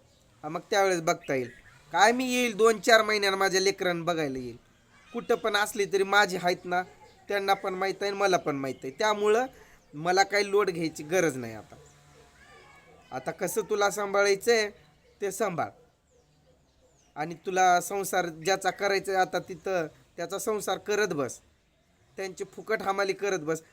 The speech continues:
आता मी पण बघतो ते लोक तुला पण आणि तुझ्या तीन लेकरांना पण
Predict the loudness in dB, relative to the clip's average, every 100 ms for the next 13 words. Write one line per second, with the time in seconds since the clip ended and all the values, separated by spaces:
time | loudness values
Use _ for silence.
0 | _ -12 -10 -10 -6 -4 -4 -6 -6 -6
1 | -2 -2 -2 -4 -8 -2 0 0 -2 -4
2 | -4 -6 -8 -8 -8 -8 -4 -4 -2 -2
3 | -2 -2 -4